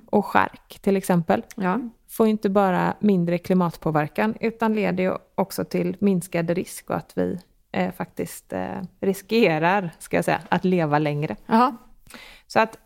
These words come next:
Speaker 1: eh, summa summarum är att vår livsstil är inte bara ohållbar för planeten, för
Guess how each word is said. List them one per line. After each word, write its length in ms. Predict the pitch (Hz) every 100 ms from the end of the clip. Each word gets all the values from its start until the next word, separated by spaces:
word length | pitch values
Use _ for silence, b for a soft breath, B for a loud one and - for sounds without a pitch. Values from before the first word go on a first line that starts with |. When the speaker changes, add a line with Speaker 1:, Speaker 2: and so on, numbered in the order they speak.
| _
Speaker 1:
eh, 200 | - 220
summa 320 | 214 277 247 220
summarum 480 | 240 233 180 214
är 100 | 240
att 180 | 180 - _ _ - -
vår 200 | 220 220
livsstil 420 | 220 247 - 208 220
är 40 |
inte 160 | 247 190
bara 160 | 226 -
ohållbar 580 | 196 160 160 160 160
för 140 | 160 165
planeten, 680 | - 190 285 269 - - 196 - b b
för 80 | -